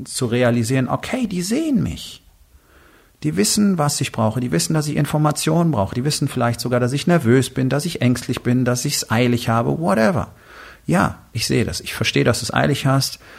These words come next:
folgendes ist der Plan. So, und schon bist du informiert. So funktioniert das Ganze. So funktioniert das Spiel. Und das sind all die Dinge,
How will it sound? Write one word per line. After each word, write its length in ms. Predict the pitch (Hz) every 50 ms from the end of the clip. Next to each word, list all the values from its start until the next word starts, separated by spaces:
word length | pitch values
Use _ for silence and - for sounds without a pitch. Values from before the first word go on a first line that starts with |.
| - - - - -
folgendes 540 | - - 117 107 113 113 117 113 110 113
ist 140 | 117 113 -
der 60 | -
Plan. 280 | 92 - - - - - - - - _ _ _ _ _ _ _
So, 240 | - - 208 190 147 - - _ -
und 160 | - 123 120
schon 260 | - - 165 170 175
bist 180 | 170 165 170 -
du 40 | -
informiert. 600 | 151 151 - - 156 180 202 - - - - - - _ _ _ _ _ _ _ - - - - - - - _ _ _ _ _ _ _ _ _ _ _ _ _ _ _ _ _ _ _ _ _ _
So 360 | - - 117 110 85 - - - - _ -
funktioniert 560 | - - 117 104 87 - 95 85 82 85 -
das 120 | - -
Ganze. 300 | - - - - - - - _ _ _ _
So 300 | - 104 95 - 170 175
funktioniert 600 | 165 - - 143 135 - - 123 113 110 104 -
das 120 | 101 95
Spiel. 240 | - - - - - - - _ _ _ _ _ _ _ _ _ _ _ _ _ _ _ _ _ _ _ - -
Und 80 | - -
das 120 | 143 -
sind 160 | - 131 - -
all 180 | - - 175
die 140 | 175 202 202
Dinge, 400 | - 202 202 165 139 165 220 240